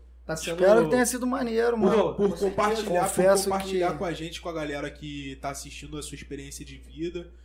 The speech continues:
Speaker 3: que a gente possa sair daqui. Eu vou sair com certeza
Speaker 1: Também.
Speaker 3: muito mais inspirado que cheguei. A galera também acredito que quando assistir também vai se inspirar aí, independente dos seus objetivos, o que você queira conquistar das suas atividades, né, mano?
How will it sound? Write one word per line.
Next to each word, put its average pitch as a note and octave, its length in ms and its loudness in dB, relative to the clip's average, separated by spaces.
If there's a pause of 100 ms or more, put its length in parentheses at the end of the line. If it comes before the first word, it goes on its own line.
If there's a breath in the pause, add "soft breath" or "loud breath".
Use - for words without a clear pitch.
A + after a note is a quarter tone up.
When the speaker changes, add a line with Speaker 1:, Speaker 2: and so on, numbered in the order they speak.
(300 soft breath)
Speaker 3:
que C#3 80 -16
a B2 60 -12
gente C3+ 200 -12
possa C3+ 300 -8
sair C#3+ 260 -12
daqui. C#3+ 420 -14 (240)
Eu D3+ 220 0
vou D4+ 140 -6
sair G#3+ 220 -6
com G#3 120 -12
certeza F3+ 500 -6
Speaker 1:
Também. D3 280 -6
Speaker 3:
muito E3+ 180 -6
mais D#3+ 180 -8
inspirado D3+ 520 -8
que - 80 -18
cheguei. D#3 300 -10
A F#3 60 -10
galera D#3 320 -6
também D3+ 280 -14
acredito C#3 420 -12
que C3+ 140 -16
quando B2+ 260 -16
assistir - 480 -14 (320 soft breath)
também C3+ 220 -12
vai C3 140 -8
se C3+ 140 -12
inspirar C3+ 500 -4
aí, D3+ 540 -6
independente F#3 680 -6
dos F3 140 -8
seus E3 260 -6
objetivos, C#3+ 1000 -10 (320 soft breath)
o B2+ 100 -12
que - 120 -12
você D3+ 240 -8
queira C#3+ 360 -8
conquistar C3+ 520 -10
das C3+ 120 -8
suas C3+ 200 -10
atividades, C3+ 720 -12
né, C#3 60 -16
mano? A#2 280 -18